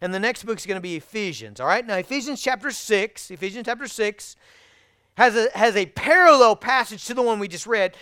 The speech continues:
but it adds something, and that's what I wanna read to you, okay? So Ephesians six, one through four says this, "Children, obey your parents in the Lord, for this is right.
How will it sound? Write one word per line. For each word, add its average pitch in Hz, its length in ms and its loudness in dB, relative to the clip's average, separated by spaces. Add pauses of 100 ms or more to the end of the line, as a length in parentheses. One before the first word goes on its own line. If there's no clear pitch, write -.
but 285 140 0
it 285 200 -2
adds 269 380 0
something, 165 460 -8
and 180 120 -12
that's 196 240 -4
what 202 140 -6
I - 20 0
wanna 165 240 -4
read 160 260 -14
to - 120 -18
you, 110 80 -12
okay? 165 240 -2
So 185 240 -6 (260)
Ephesians 247 460 -4
six, 208 260 -4
one 202 200 -6
through 226 140 -12
four 160 280 -4
says 156 220 -10
this, 147 220 -6 (320)
"Children, 330 380 4
obey 226 300 6
your 285 220 2
parents 220 500 0
in 226 160 -6
the 233 80 0
Lord, 156 480 -4 (260)
for 240 180 6
this 254 520 0
is 233 180 -8
right. 247 580 -12